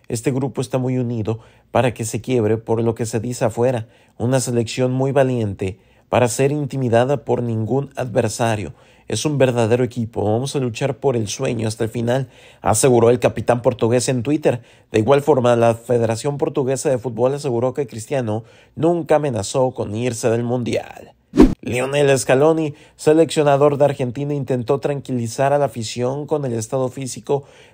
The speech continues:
de Ángel Di María y De Paul. Es muy extraño que pregunten por Rodrigo De Paul, porque el entrenamiento fue a puerta cerrada.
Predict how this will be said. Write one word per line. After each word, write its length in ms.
de 80
Ángel 300
Di 80
María 560
y 160
De 100
Paul. 360
Es 180
muy 220
extraño 520
que 120
pregunten 560
por 280
Rodrigo 320
De 100
Paul, 320
porque 480
el 120
entrenamiento 680
fue 160
a 60
puerta 300
cerrada. 480